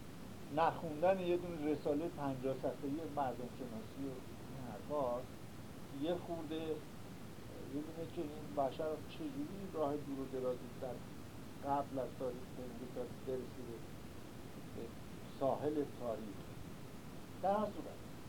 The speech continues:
میگه که اینجا بر طبق این مطلب ز هر پیچه‌ای انجمن کرد مرد، تدوین کنم میگه پنجاه سال بحث کرد، کرد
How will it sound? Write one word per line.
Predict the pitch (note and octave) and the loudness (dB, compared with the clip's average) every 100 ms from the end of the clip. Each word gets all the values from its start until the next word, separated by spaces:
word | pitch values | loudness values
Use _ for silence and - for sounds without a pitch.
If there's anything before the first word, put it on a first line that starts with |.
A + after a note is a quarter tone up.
| - - - - - - - - - - - - | -8 -8 -8 -8 -8 -8 -8 -8 -8 -8 -8 -6
میگه | D#3+ G#3 | 2 6
که | G3 G3 D#3 C#3+ A2+ - - - - - - - - - | 6 8 8 8 6 -4 -8 -8 -8 -8 -8 -8 -8 -6
اینجا | C#3 D#3 | -2 2
بر | D3+ C3+ | 6 6
طبق | - D#3 C3+ C3+ | 6 -2 -2 -4
این | D3 C3 | -4 -2
مطلب | A#2 G#2+ C#3+ F3 F3 D#3 D#3 D3+ - - - - D3 | -2 -2 4 6 6 4 2 0 -4 -8 -8 -4 -2
ز | |
هر | C#3 D#3+ - | 0 0 -2
پیچه‌ای | C3+ - D#3+ C#3+ | -4 -2 0 0
انجمن | B2 A#2 B2 C3+ C3 | 0 0 0 0 0
کرد | B2+ G#2+ G#2+ B2+ | 0 0 -4 -2
مرد، | D3 F3 G3 G3+ - - - - - - | 0 2 0 -2 -4 -8 -8 -8 -8 2
تدوین | C#3+ - F#3 F#3 | 2 2 -2 2
کنم | F#3 F#3+ E3 | 2 2 -2
میگه | F3+ E3+ | -4 -2
پنجاه | D3+ C3+ D3+ E3+ E3 | -2 -2 2 4 4
سال | D#3+ D3+ | 0 0
بحث | D3+ F3 F3 | 2 0 0
کرد، | F#3+ F#3 F#3 | -2 -2 -2
کرد | G3 F#3+ | -2 -2